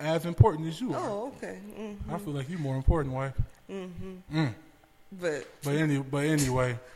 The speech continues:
Speaker 1: we gon-, uh, we gonna cut the, the episode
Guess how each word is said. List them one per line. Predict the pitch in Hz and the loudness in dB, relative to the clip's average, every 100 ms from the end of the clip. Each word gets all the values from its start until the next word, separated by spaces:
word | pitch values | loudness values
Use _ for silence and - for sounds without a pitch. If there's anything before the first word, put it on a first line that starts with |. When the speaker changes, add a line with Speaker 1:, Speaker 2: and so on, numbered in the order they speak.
| - - - | -20 -20 -12
Speaker 1:
we | 131 165 | -2 2
gon-, | 170 160 | 4 2
uh, | 151 147 143 135 127 | 2 4 4 4 2
we | 151 | 2
gonna | 156 143 | 2 0
cut | - 139 - | -2 -4 -4
the, | 135 131 - - | -6 -6 -10 -12
the | 131 139 | -10 -6
episode | 139 135 - 135 135 131 131 | -4 0 -2 0 -4 -4 -6